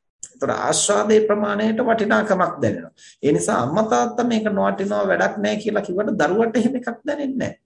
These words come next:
හැබැයි දරුවා ලොකු මහත් වෙනකොට දැන ඉගෙන ගන්නකොට වැඩෙනකොට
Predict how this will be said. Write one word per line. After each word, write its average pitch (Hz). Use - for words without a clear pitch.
හැබැයි 120
දරුවා 147
ලොකු 160
මහත් 220
වෙනකොට 139
දැන 127
ඉගෙන 233
ගන්නකොට 139
වැඩෙනකොට 151